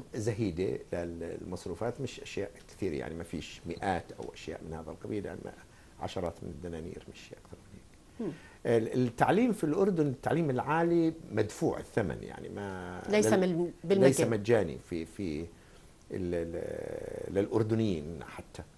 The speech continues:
Speaker 1: آه، التعليم الأساسي هو ال-، ال-،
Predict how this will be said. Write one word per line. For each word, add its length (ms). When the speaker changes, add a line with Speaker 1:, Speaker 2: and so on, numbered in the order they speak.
Speaker 1:
آه، 720
التعليم 460
الأساسي 880
هو 280
ال-، 220
ال-، 140